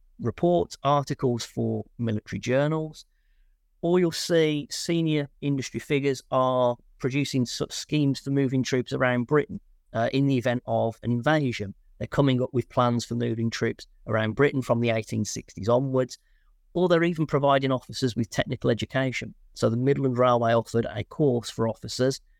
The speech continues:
to actually effectively work on the Midland Railway for six months to a year and learn everything about the operations of a railway before they would then be in charge of that sort of thing, uh,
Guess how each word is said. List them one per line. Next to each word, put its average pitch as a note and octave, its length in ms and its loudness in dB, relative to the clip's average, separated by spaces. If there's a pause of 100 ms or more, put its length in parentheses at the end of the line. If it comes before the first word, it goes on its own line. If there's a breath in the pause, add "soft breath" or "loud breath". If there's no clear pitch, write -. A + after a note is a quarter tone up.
(160)
to C3+ 100 4
actually B2 400 0
effectively C3+ 500 0
work B2 380 0
on A#2+ 120 2
the A#2+ 80 0
Midland A2+ 380 -2
Railway A2+ 460 0 (260)
for A2+ 280 0
six - 300 -4
months B2 320 2
to A2 140 -2
a A2 40 -2
year B2 340 0 (340)
and B2+ 220 0
learn B2+ 280 2 (200)
everything B2 560 0
about A2 240 -4
the A#2+ 80 -2
operations A2 760 -2 (240)
of G2+ 80 -6
a G#2 60 0
railway B2 440 4
before A#2 300 0
they A2+ 120 4
would A2 120 0
then A2 200 -2 (320)
be A2 120 2
in A2 60 4
charge G#2+ 340 2
of G#2 80 -2
that A2 180 -2
sort G#2+ 220 0
of - 60 -16
thing, G#2 240 0 (140)
uh, G#2 100 -2